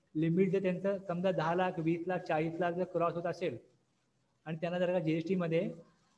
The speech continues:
registration घ्यायचं नसेल तर त्यांनी काय करायचं? त्यांच्याकरता specially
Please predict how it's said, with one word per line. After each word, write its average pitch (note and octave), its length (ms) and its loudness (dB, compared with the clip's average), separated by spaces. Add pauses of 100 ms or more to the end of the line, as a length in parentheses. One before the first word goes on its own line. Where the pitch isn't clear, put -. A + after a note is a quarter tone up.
registration F3 340 0
घ्यायचं E3+ 320 0
नसेल E3 360 -4
तर - 1200 -20
त्यांनी F3+ 200 2
काय F#3+ 140 2
करायचं? F3+ 380 0
त्यांच्याकरता F#3 1160 -2
specially F#3 520 0